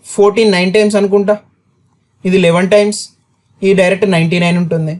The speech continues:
నెక్స్ట్ వచ్చి నైన్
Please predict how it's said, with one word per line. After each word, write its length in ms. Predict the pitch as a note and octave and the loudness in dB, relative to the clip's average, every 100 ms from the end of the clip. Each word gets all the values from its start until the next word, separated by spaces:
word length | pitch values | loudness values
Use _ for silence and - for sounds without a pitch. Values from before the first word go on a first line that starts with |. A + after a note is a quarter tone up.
| - _ _ _ _ _ _ _ _ _ _ _ _ _ - G3+ | -14 _ _ _ _ _ _ _ _ _ _ _ _ _ -4 -2
నెక్స్ట్ 180 | G#3 B3 | 2 0
వచ్చి 220 | A#3+ A#3+ G3 B3+ _ _ _ _ _ _ _ _ _ _ _ _ E3 | 2 0 0 -2 _ _ _ _ _ _ _ _ _ _ _ _ -4
నైన్ 180 | F#3 G#3 | 0 2